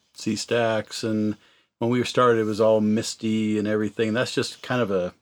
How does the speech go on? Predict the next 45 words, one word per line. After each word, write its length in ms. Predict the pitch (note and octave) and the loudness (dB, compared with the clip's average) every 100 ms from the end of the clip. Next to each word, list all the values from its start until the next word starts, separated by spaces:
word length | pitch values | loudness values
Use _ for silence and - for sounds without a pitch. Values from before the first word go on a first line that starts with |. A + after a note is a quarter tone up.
| _ _ _ _ _ | _ _ _ _ _
almost 300 | C3+ F3 - | -2 -2 -2
a 40 | |
surreal 720 | - - A2+ G2+ A2+ A#2 G2 F#2 | -6 -2 -2 0 2 2 2 0
kind 200 | - G#2+ | -4 0
of 80 | |
a 60 | F#2 | 0
look 300 | F#2 A2 - | 0 0 -2
to 240 | - G2 F2+ | -4 -2 -2
it. 140 | E2+ | -4
It's 120 | G2 - | -12 -4
very, 420 | A#2+ A2+ F#2+ F2 _ | -2 0 -2 -6 _
I 60 | A#2 | -6
don't 80 | A2 | -4
know, 100 | D#2 | -4
it's 100 | - | 0
very 180 | A#2+ | -2
pretty. 420 | A2 G#2 F2 D#2 - _ _ _ _ _ | 0 -4 -4 -6 -14 _ _ _ _ _
Um, 440 | A#2+ G2 F#2+ F2+ F2 - - | -10 -8 -8 -12 -14 -20 -8
I 60 | B2+ | 0
remember 560 | B2+ C3 D3+ C#3 A#2 - - _ | 4 4 4 4 2 -2 -20 _
there 100 | A#2+ | 0
was 100 | A2 | 2
a 40 | G#2+ | -2
c-, 100 | - - | -6 -4
there 160 | C3 C3 | 0 2
was 160 | A#2+ | 2
some 120 | A#2+ | -2
camp-, 260 | A2+ E3+ E3 | -2 -2 0
there 100 | C#3 | -2
were 40 | |
some 160 | A2 A2+ | -2 -6
camping 420 | - F#3 E3+ B2+ | 0 0 2 0
areas 340 | G2+ F#2+ F2+ F2 | 0 -2 -4 -2
there 140 | G2 | -2
along 340 | G2+ G2+ G#2 | 0 -2 -2
the 100 | G2 | -4
way, 240 | G2+ G2 G#2 | -2 0 0
and 80 | G#2+ | 0
there 80 | A2 | 0
was 120 | G2+ | -2
a 60 | |
group 240 | F#2 A2 G#2 | -2 -4 -2
that 80 | G#2 | -6
was 140 | F#2+ | -6
camping. 520 | - G#2+ G2 G#2 G#2+ | -6 -6 -4 -4 -6